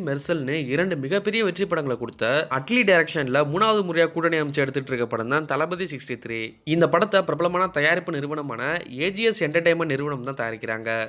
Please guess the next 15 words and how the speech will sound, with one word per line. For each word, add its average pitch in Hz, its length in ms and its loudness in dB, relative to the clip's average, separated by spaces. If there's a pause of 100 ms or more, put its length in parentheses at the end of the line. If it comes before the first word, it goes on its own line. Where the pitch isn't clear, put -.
(340)
மேலும் 226 280 6
இந்த 156 180 2
படத்துல 147 420 2
தளபதி 123 400 0
விஜய், 143 280 0 (140)
நயன்தாரா, 135 480 2 (220)
கதிர், 139 360 -2 (200)
யோகி 160 260 -4
பாபு, 135 300 0 (160)
விவேக்னு 139 440 2 (220)
ஒரு 123 180 -4
மிகப்பெரிய 196 440 2
சினிமா 185 340 2
பட்டாளமே 139 420 2
நடிக்கிறாங்க. 110 420 -4